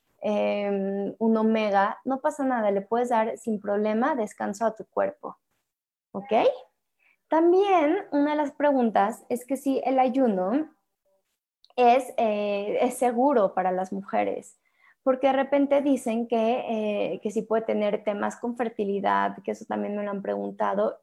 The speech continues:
y eso, em, no, no pasa. Lo que pasa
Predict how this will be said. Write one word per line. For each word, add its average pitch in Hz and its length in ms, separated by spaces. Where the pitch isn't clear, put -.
y 254 320
eso, 269 460
em, 208 1300
no, 254 280
no 254 220
pasa. 285 260
Lo 226 160
que 240 120
pasa 269 640